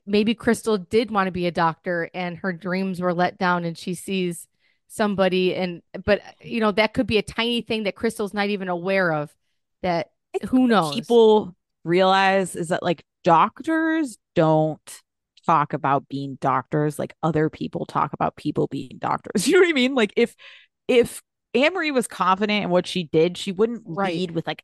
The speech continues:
Speaker 2: "I'm a certified blah, blah, blah, blah, blah, blah." Just, like, "That's your job," and whatever. Like, she's really trying to oversell her qualifications when, like, real fucking surgeons and doctors are just showing up and living life. Like, she's too, she's too fixated on it.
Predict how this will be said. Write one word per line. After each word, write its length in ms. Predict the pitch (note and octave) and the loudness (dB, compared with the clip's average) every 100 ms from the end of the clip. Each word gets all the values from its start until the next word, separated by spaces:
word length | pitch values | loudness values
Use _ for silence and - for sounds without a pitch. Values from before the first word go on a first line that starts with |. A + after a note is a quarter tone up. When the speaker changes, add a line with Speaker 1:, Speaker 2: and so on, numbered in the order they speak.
| - | -4
Speaker 2:
"I'm 180 | A3+ | -2
a 100 | A3 | -2
certified 640 | G3+ - A#3+ B3 C4 A#3+ B3+ | -4 -6 -4 -4 -4 -6 -4
blah, 120 | B3 | -6
blah, 120 | B3+ | -6
blah, 340 | B3 B3 A3+ B3+ | -8 -10 -8 -4
blah, 160 | A#3+ | -2
blah, 120 | A#3 A3+ | -2 -2
blah." 280 | C4 G#3 D#3 _ _ | -2 -2 -4 _ _
Just, 180 | - C4 | -12 -2
like, 180 | C#4+ A3+ - | -2 0 0
"That's 220 | B3 - | 0 0
your 120 | C4 | -2
job," 460 | A3 B3+ B3+ F#3 F3+ | 2 2 4 4 2
and 120 | F#3+ F#3+ | -4 -2
whatever. 380 | G#3 B3 F3+ D#3 | 2 4 2 0
Like, 220 | E3 - - - | -2 -4 -14 -10
she's 220 | - G#3 | -4 0
really 220 | A#3 D#4+ | 2 2
trying 180 | - C#4+ | 2 0
to 80 | - | 2
oversell 640 | G#3 A3 A3 G3+ - F3+ G3 | 4 4 4 0 2 4 4
her 100 | G#3 | 2
qualifications 1080 | - F#3+ F#3+ F#3 - F3+ - A#3+ B3 B3+ - _ _ | 4 4 4 0 0 0 0 -2 -4 -6 -10 _ _
when, 160 | G#3 G#3+ | -4 -2
like, 140 | G3+ | -2
real 320 | F#3 G3+ D#4 C#4+ | -2 -2 -2 -2
fucking 380 | - D4+ C#4+ | -6 -6 -6
surgeons 540 | G#3+ - C#4+ C#4 A#3 G3 | -8 -2 0 2 0 0
and 120 | G3+ | -2
doctors 480 | G#3+ A#3 C#4+ G#3+ F#3+ | 2 2 2 -2 -4
are 80 | F#3+ | -4
just 240 | G#3 F3+ - | -2 -2 -6
showing 500 | - - - A#3+ C4+ | -10 -6 0 2 2
up 240 | D#4+ G#3+ - | 2 0 -2
and 180 | D3 C3 | -6 -2
living 240 | G3 B3 | 0 0
life. 320 | C4+ B3+ C#3 | 0 0 0
Like, 140 | E3+ - | -4 -4
she's 180 | G#3 - | -6 -8
too, 520 | - D4+ D4 C#4+ C#4 _ _ _ _ _ _ | 2 4 6 4 0 _ _ _ _ _ _
she's 140 | F#3+ A3 | -12 -4
too 120 | E4 | -4
fixated 680 | D4+ - E4 - F#3 D#3 C#3+ | -4 -4 -4 -2 0 0 -2
on 180 | C#3 C#3+ | -4 -4
it. 180 | C#3+ | -6